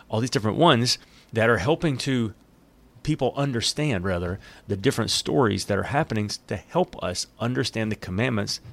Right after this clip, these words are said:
therein. You can see this all throughout the book of Judges. It doesn't say, "Okay, this guy went and he sacrificed his daughter. Whatever you do, don't do that." <laughs>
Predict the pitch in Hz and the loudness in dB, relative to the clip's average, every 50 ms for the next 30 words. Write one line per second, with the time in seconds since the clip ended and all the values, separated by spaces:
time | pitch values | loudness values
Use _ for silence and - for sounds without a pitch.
0 | - - 98 110 139 139 85 - - - - - - - - - - 127 107 - | -4 -2 0 0 2 0 -2 -6 -10 -18 -18 -18 -20 -20 -14 -8 -4 -2 0 2
1 | 139 139 127 117 107 - - - 117 135 151 147 143 117 104 104 - 101 92 101 | 4 4 4 4 4 2 2 4 4 4 4 4 4 4 4 4 2 0 -2 -2
2 | 98 - 92 87 117 131 135 - - - - - - - - - - - - - | -2 -2 -2 0 2 0 0 0 -4 -6 -6 -6 -6 -10 -20 -20 -20 -20 -20 -20
3 | - - - 117 110 98 110 127 151 165 147 123 - 101 - - 170 170 143 110 | -10 -4 -4 -4 0 2 4 6 6 6 4 2 2 2 2 4 4 4 4 2
4 | 107 90 - - - - 113 - - 131 123 120 101 101 92 131 156 147 - 117 | 0 -4 -6 -6 -2 0 2 2 4 4 4 4 2 2 4 4 4 4 2 0
5 | 110 110 110 113 120 90 90 104 110 117 120 117 - - - - 101 104 110 117 | 2 2 2 2 2 0 0 2 2 0 0 -2 -8 -14 -8 -6 -2 -2 0 0
6 | 98 90 107 107 107 101 - - - - - - 131 131 131 - 127 107 - 120 | 0 0 0 0 0 -2 -4 -10 -10 -4 0 4 4 4 4 4 0 0 2 4
7 | 113 110 101 - - - 107 104 87 87 87 120 127 151 147 113 95 92 101 - | 4 4 2 0 -2 -2 -2 -2 -2 0 2 4 6 8 8 6 4 0 -4 -6
8 | - - - - - - - 95 104 135 151 139 120 123 107 123 135 127 113 117 | -10 -16 -20 -20 -10 -4 -2 2 4 4 4 4 2 2 4 4 4 4 6 6
9 | 113 120 113 131 175 175 110 85 82 - - - - - - - - 104 | 4 4 4 4 4 4 2 -2 -4 -8 -8 -8 -8 -6 -6 -6 -4 -6